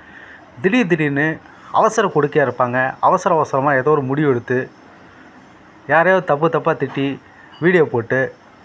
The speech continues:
அடுத்தவங்களை டேமேஜ் பண்ணுறேன்னு நினச்சி தன்னை தானே டேமேஜ் பண்ணிக்குவாங்க. தனக்கு தானே ஆப்பு வச்சுக்கூடிய ஒரு அமைப்பு இது.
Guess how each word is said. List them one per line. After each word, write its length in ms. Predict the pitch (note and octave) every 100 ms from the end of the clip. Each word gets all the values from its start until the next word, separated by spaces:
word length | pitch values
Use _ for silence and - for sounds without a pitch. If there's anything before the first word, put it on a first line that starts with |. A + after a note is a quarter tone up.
| - - - - - - - - -
அடுத்தவங்களை 520 | E3 G3+ A3+ G#3+ G3
டேமேஜ் 360 | E3+ F#3 F3 -
பண்ணுறேன்னு 280 | D3+ D#3 C3+
நினச்சி 240 | B2 E3
தன்னை 280 | C#3+ C#3 E3+
தானே 340 | D#3 D3 F3+ E3 - -
டேமேஜ் 300 | C#3+ C#3+ -
பண்ணிக்குவாங்க. 460 | B2 A2+ A#2 A2 - - - - - - -
தனக்கு 280 | E3 F#3
தானே 180 | E3 E3
ஆப்பு 300 | D3+ - D3+
வச்சுக்கூடிய 560 | B2+ C3 A#2+ A#2+ C3 D#3+ -
ஒரு 120 | A2+
அமைப்பு 380 | A2+ A#2+ A#2 G#2+
இது. 140 | G2+